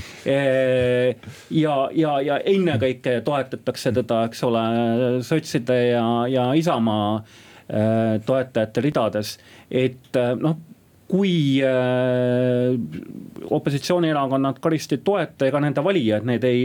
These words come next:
ei karista. Seda esiteks, et noh, niisugune valijapoolne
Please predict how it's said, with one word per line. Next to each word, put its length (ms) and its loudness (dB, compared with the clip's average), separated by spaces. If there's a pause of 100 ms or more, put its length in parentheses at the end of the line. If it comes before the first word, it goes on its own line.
ei 160 -2
karista. 540 -4 (400)
Seda 180 0
esiteks, 540 -4
et 100 -2
noh, 80 2
niisugune 380 2
valijapoolne 920 2